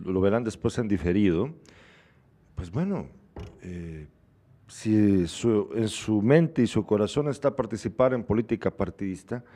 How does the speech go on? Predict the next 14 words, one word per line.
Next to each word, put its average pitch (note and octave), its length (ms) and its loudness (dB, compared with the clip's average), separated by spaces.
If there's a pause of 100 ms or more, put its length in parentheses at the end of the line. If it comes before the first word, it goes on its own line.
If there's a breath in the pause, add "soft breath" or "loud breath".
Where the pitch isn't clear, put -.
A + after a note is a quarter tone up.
(500 soft breath)
para G2 180 2
cambiar G#2 380 2
las A2+ 160 0
cosas, G2+ 320 -4
pues - 200 -6
ahí D#3 80 6
está G#3+ 240 -2
el, F#3+ 180 -2 (300)
ahí E3 140 4
está G3 220 0
el - 60 -2
mensaje, D#2+ 520 -8
claro, C#2+ 440 -12
¿no? A2+ 180 -14